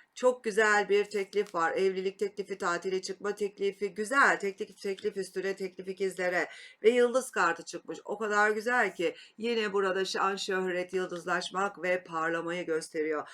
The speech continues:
Ve aynı zamanda çarşamba günü rüyaları gösteriyor. Güzel rüyalar göreceksiniz. Ya salı gecesini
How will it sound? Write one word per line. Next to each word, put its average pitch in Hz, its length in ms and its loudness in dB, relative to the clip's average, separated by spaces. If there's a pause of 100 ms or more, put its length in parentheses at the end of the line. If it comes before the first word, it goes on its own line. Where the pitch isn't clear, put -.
(240)
Ve 196 40 2
aynı 214 360 4
zamanda 190 720 0 (440)
çarşamba 190 640 0
günü 175 420 -2
rüyaları 190 560 2
gösteriyor. 175 640 0
Güzel 190 360 0
rüyalar 190 420 2
göreceksiniz. 165 640 -6
Ya 190 120 0
salı 196 300 -2
gecesini 185 560 -4